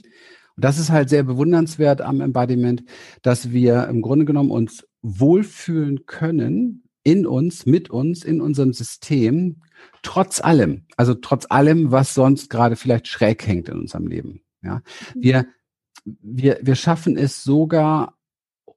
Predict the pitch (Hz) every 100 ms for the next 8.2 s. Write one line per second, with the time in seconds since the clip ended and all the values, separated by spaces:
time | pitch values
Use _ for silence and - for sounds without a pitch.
0 | _ _ _ - - 127 127 - 170 165
1 | 170 156 160 147 147 135 - - 160 165
2 | 104 120 165 - - 123 127 131 _ -
3 | - 123 117 117 113 110 113 104 - 123
4 | 123 123 101 127 - 160 165 165 147 127
5 | 123 - 104 123 123 123 139 131 - -
6 | - 151 147 - 123 - 135 - 143 143
7 | 123 110 127 - - 123 - 101 101 92
8 | 127 143